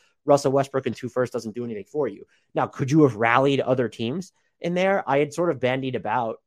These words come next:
a three-team scenario where, okay, if you sent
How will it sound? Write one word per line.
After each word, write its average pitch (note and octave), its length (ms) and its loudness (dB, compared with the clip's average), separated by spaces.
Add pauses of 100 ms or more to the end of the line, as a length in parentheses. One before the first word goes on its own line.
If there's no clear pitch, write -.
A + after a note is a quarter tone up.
a G#2+ 380 -4
three-team B2 720 -6 (120)
scenario G#2 600 -4
where, G2+ 360 -2
okay, A2+ 280 -4
if - 120 -12
you C3 120 -4
sent C3 380 -2